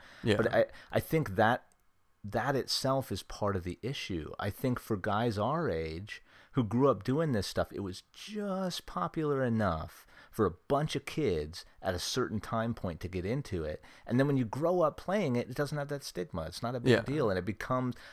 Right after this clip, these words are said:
Speaker 2: I think our generation maybe is the ones who are just bringing this stuff to popularity. And so now it's, so of course when we were kids, it wouldn't have been that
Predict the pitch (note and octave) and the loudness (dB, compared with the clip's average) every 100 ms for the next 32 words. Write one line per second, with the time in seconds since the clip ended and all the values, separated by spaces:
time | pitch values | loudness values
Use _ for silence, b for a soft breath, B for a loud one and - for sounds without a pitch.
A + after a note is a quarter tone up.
0 | B A2+ A#2+ A#2 - - b b b - | B 2 2 0 -2 -16 b b b -2
1 | G#2+ A#2 G#2+ G#2+ G2+ G2 A#2 G2+ E2+ D#2+ | 2 4 4 4 4 4 2 0 0 0
2 | D#2 D#2 D#2+ E2 F2 E2 F2 F2 F2+ G2 | -2 -4 -4 -2 -2 -2 0 0 0 0
3 | E2+ - G#2+ - A#2+ B2 B2 - B2+ A#2+ | -2 -4 -8 -2 0 2 0 -2 -4 -4
4 | - - A#2 A2+ G2+ G#2 C3 F2+ E2 F2 | -4 -6 -6 -4 -2 -2 0 -2 -2 -4
5 | F#2 F#2 - F#2+ G2 G#2+ G2 - B B | -2 -2 -2 0 0 0 -2 -8 B B
6 | - B2+ - F#3 F3 B2+ A2 G2+ F#2+ - | 6 6 6 2 2 2 2 2 2 0
7 | G3+ A2 E2 F2 D#2+ E2 D#2+ D#2+ | -2 -2 -4 -2 -2 -4 -4 -4